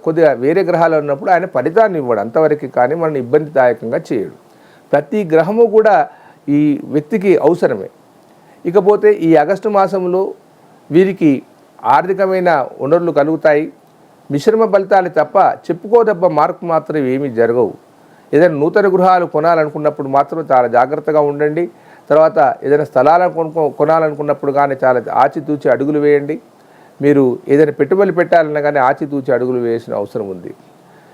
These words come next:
ఇకపోతే మీ తాతల తండ్రుల ఆస్తులు కోర్టు తగాదాలో కనుక ఉండేది ఉంటే మీరు ప్రయత్నం చేస్తే ఈ మాసంలో పరిపూర్ణమయ్యే అవకాశం ఎక్కువగా ఉంది.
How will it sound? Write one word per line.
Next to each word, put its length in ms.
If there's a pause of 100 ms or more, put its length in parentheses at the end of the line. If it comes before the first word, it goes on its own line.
(140)
ఇకపోతే 640 (160)
మీ 220
తాతల 540
తండ్రుల 380
ఆస్తులు 500
కోర్టు 380
తగాదాలో 600
కనుక 240
ఉండేది 440
ఉంటే 320 (360)
మీరు 140
ప్రయత్నం 420
చేస్తే 440
ఈ 20
మాసంలో 520
పరిపూర్ణమయ్యే 640
అవకాశం 480
ఎక్కువగా 280
ఉంది. 340